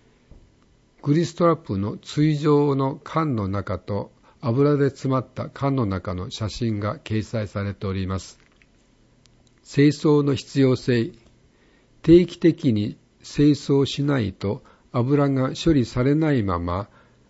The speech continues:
宅内排水設備や下水道管内に流れ込みます。その排水が原因となり、下水道管が詰まってしまいます。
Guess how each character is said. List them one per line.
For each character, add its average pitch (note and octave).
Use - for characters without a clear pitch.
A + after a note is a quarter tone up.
宅 A#2+
内 D#3
排 C3+
水 C#3
設 B2+
備 F2
や F#2
下 C3
水 D#3
道 D3+
管 C#3+
内 F#2+
に F#2+
流 F3
れ A2+
込 A2+
み G#2+
ま G2+
す。 -
そ C#3
の E3
排 D3
水 C#3
が C3
原 B2
因 B2+
と B2
な A2
り、 G#2
下 B2+
水 D#3
道 C#3+
管 C3
が G2+
詰 -
ま D3+
っ D3
て A2+
し -
ま G2+
い G2
ま F#2+
す。 -